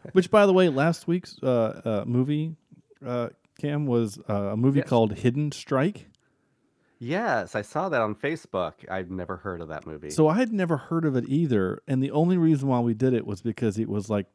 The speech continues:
Speaker 2: number one on Netflix that week.
Speaker 1: Wow.
Speaker 2: And so Andrew was like, "We have to do it. It's got J-,
Speaker 1: <laughs>
Speaker 2: Jackie Chan and John Cena."
Speaker 1: Sure. Oh, yes, that movie. I think I watched the trailer for that one.
Speaker 2: Yeah.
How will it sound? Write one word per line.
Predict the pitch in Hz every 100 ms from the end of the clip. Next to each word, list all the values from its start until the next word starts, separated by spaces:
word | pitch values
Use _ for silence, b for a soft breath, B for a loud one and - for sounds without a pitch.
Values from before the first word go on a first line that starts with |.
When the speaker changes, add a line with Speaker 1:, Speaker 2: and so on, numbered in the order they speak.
| -
Speaker 2:
number | 117 113 117 127 131
one | 110 107 107 117 120
on | 104 95 87
Netflix | 104 - 117 131 - - 131
that | 120
week. | 120 135 165 - _ b b b b b b b b b b
Speaker 1:
Wow. | 92 98 113 78 -
Speaker 2:
And | 139 135
so | 139 127
Andrew | 139 127
was | 117
like, | 107 92
"We | 123
have | 131 143
to | -
do | 120 143
it. | 101 110
It's | 101
got | 127 107 - - 104
J-, | 120 123
Speaker 1:
<laughs> |
Speaker 2:
Jackie | 101 123 139 151
Chan | 147 135 131 135
and | 131 104 92
John | 107 113
Cena." | 110 - 107 - - _ _ _ _ _ _ b b b b
Speaker 1:
Sure. | - - 123 185 104 - -
Oh, | 196 214 190
yes, | 180 175 135 -
that | 151 135
movie. | 113 104
I | 110
think | 185
I | 165
watched | 156 -
the | 151
trailer | - 165 160
for | - 92
that | 85 71
one. | 80 71 -
Speaker 2:
Yeah. | 226 254 147 85